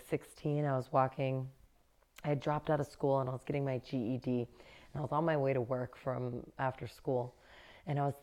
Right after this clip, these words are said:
and, like, the wind was blowing, and I, I had, like, one of my close friends around me. She was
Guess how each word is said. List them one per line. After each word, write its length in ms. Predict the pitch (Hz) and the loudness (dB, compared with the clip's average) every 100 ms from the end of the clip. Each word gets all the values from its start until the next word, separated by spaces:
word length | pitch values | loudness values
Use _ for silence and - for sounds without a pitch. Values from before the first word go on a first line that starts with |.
| - | -4
and, 160 | 165 147 | -2 0
like, 160 | 135 | 0
the 60 | 147 | 0
wind 220 | 139 160 | 2 2
was 120 | 151 | 2
blowing, 500 | 123 139 139 139 139 - | 0 0 2 2 2 0
and 120 | 139 | 0
I, 260 | 135 131 135 | 2 2 0
I 120 | 139 135 | 0 0
had, 360 | 131 143 135 | 4 4 4
like, 180 | 139 131 | 2 2
one 80 | 143 | 2
of 60 | 143 | 2
my 80 | |
close 340 | 131 - 156 - | 0 2 2 2
friends 280 | - 143 131 | 0 2 2
around 300 | 127 123 127 | 0 0 0
me. 120 | 143 | -2
She 140 | - | -2
was 120 | 127 | -4